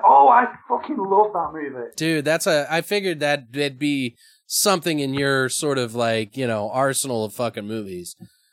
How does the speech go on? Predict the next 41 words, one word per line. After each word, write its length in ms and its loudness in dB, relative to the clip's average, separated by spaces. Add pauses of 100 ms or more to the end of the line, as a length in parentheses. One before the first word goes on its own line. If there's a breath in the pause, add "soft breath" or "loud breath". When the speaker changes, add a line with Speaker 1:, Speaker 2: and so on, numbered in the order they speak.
(180 soft breath)
Speaker 1:
I 260 2
saw 500 2
it 160 -4
for 80 -14
the 100 -8 (120)
first 400 -4
time 240 2
about 300 2 (100)
six 200 -8
months 280 -6
ago. 340 -4 (120)
I 100 4
never 240 2
saw 260 4
it 60 -2
back 220 0
in 80 -8
the 80 -2
day. 260 2 (120)
I, 480 6
I 80 -2
got 180 6
a 120 -2
Blu-ray 380 2
of 120 2
it 160 2
about 240 2
six 220 -6
months 160 -4
ago 160 6
because 280 -2
I 40 2
saw 320 6
that 100 0
it 140 -2
was 340 -4 (240 soft breath)
one 220 4
of 60 -4
the 80 -8
video 400 0
nasties. 420 -4